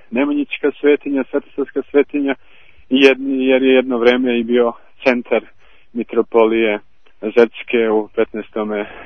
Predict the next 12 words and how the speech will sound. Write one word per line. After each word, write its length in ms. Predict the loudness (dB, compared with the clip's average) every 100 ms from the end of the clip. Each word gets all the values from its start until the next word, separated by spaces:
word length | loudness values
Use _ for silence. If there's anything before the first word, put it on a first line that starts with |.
| -20 -20
vijeku, 440 | -6 -2 -2 -4 -4
kada 260 | -2 2
je, 180 | 4 2
e, 80 | 0 -8 -20 -20 -20 -20 -14 -4 0 2 2 0 -8 -20 -20 -20 -20 -10 -8
desetak 520 | -2 2 2 2 0
godina 380 | 0 0 -2 -4
manastir 400 | -6 -8 -6 -4
Vranjina 320 | -4 -4 -6
bio 220 | 0 -2
centar 380 | -2 -10 -8 -4
Zrtske 320 | -4 -4 -8
mitropolije. 600 | -8 -4 2 4 4 0